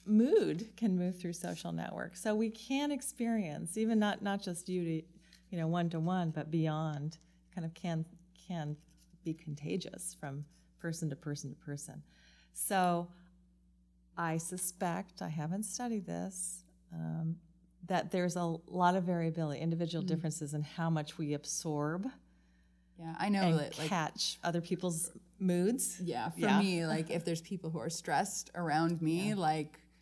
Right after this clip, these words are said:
Speaker 2: I get stressed.
Speaker 1: Yeah.
Speaker 2: But, like, my husband, I mean, it could be literally the
Speaker 1: Yeah.
Speaker 2: zombie apocalypse around him, and he could
Speaker 1: He's
Speaker 2: just
Speaker 1: just
Speaker 2: be,
Speaker 1: gonna
Speaker 2: like,
Speaker 1: be
Speaker 2: filling out this form and be fine. And I'm,
Speaker 1: Yeah.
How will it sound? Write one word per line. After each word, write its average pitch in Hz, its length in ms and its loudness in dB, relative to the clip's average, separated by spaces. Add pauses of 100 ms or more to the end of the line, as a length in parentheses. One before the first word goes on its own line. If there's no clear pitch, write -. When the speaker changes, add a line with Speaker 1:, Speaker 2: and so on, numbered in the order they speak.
(520)
Speaker 2:
I 170 120 2
get 147 160 -6
stressed. - 520 0
Speaker 1:
Yeah. 151 100 4
Speaker 2:
But, 156 220 4 (120)
like, 170 200 0 (180)
my 175 180 2
husband, 269 640 6 (120)
I 220 80 6
mean, 208 300 6
it 190 140 2
could 170 160 0
be 175 220 4
literally 175 460 4
the 175 100 2
Speaker 1:
Yeah. 175 140 6
Speaker 2:
zombie 170 220 6
apocalypse 190 600 2
around 165 340 2
him, 262 300 6
and 196 160 6
he 202 100 8
could 196 180 4
Speaker 1:
He's 190 80 4
Speaker 2:
just 190 100 6
Speaker 1:
just 185 160 2
Speaker 2:
be, 185 60 4
Speaker 1:
gonna 196 100 8
Speaker 2:
like, 190 140 6
Speaker 1:
be 160 120 4
Speaker 2:
filling 190 240 4
out 180 180 2
this 180 200 0
form 165 560 2
and 170 180 2
be 175 80 4
fine. 151 540 6
And 202 120 6
I'm, 208 180 8
Speaker 1:
Yeah. - 240 2